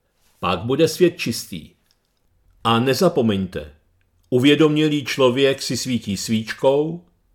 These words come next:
a meje se v lavoru. A teď trochu vážněji. Blíží se Velikonoce, tak se pojďme podívat na to,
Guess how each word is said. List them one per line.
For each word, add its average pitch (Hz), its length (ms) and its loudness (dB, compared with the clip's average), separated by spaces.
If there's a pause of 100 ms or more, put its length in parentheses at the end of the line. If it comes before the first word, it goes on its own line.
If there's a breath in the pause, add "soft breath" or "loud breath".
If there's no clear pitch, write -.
(140)
a 104 120 0
meje 110 320 2
se 127 200 2
v 117 60 2
lavoru. 98 560 4 (1160)
A 110 140 2
teď 165 380 0
trochu 156 360 2
vážněji. 110 720 0 (320)
Blíží 165 520 -2
se 175 180 2
Velikonoce, 151 1080 -2
tak 180 260 -4
se 131 160 -2
pojďme 139 400 -4
podívat 127 500 -4
na 110 120 -4
to, 127 400 -8